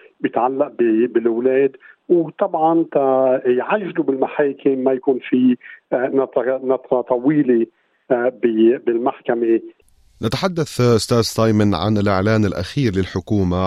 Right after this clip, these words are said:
Speaker 2: عن خطة إصلاح لنظام قانون الأسرة. ما هي أهم التغييرات والتعديلات التي شملتها هذه الاقتراحات؟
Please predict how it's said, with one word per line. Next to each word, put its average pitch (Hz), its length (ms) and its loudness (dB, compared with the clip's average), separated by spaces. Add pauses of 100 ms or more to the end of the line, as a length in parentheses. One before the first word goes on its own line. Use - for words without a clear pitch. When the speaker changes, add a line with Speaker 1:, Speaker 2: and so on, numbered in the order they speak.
(100)
Speaker 2:
عن 87 120 -4
خطة 98 380 -4 (120)
إصلاح 101 480 -4
لنظام 92 440 -2
قانون 90 520 -4
الأسرة. - 440 -8 (400)
ما 160 200 2
هي 139 180 2
أهم 107 400 0
التغييرات 92 640 -2
والتعديلات 92 640 -2
التي 87 240 -4
شملتها 98 600 -4
هذه 92 400 -6
الاقتراحات؟ 76 680 -6